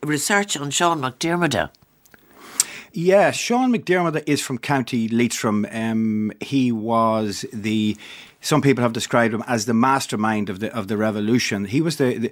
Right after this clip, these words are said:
Speaker 2: the quiet one in the background who was, uh, working very closely with, uh, the person most responsible for the Easter Rising, who was Tom Clark.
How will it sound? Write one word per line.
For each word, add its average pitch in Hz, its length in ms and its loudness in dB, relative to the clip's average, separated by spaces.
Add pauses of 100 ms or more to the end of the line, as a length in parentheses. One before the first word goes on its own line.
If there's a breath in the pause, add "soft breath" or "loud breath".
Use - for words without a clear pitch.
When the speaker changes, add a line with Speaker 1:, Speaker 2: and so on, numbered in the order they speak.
(160 loud breath)
Speaker 2:
the - 80 -2
quiet 147 380 2
one 131 180 2
in 120 80 0
the 113 80 0
background 113 560 0
who 110 160 0
was, 104 340 -4
uh, 104 400 -4 (380 loud breath)
working 120 440 2
very 135 220 4
closely 113 480 -2
with, 110 380 -2
uh, 117 240 -6
the 104 520 0
person 113 440 0
most 131 320 2
responsible 104 560 0
for 104 160 -4
the 98 80 -2
Easter 104 240 -6
Rising, 101 340 0
who 104 100 -2
was 98 140 -4
Tom 98 380 2
Clark. - 480 0